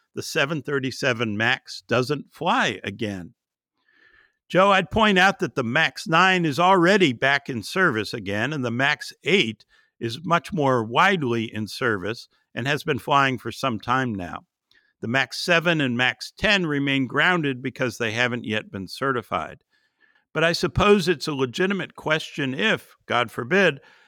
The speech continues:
there would be another serious safety flaw discovered that wasn't fixable. Fixable is the key question here. It's highly, highly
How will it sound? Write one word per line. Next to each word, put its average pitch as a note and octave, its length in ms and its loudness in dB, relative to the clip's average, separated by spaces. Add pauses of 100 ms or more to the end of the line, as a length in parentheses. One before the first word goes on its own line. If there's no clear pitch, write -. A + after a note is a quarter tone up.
(140)
there D#3 120 2
would D#3+ 280 0
be G3+ 240 4
another E3 420 2
serious D#3 560 -2
safety D#3 540 -2
flaw A#2+ 400 -2
discovered A#2+ 800 -2
that A#2+ 180 -4
wasn't C3 400 -4
fixable. - 640 -8 (520)
Fixable E3+ 580 0
is C3+ 140 -4
the A2 100 -14
key B2+ 540 -4
question C#3+ 540 -4
here. F2+ 320 -8 (480)
It's - 160 -10
highly, E3+ 640 2
highly C3+ 640 0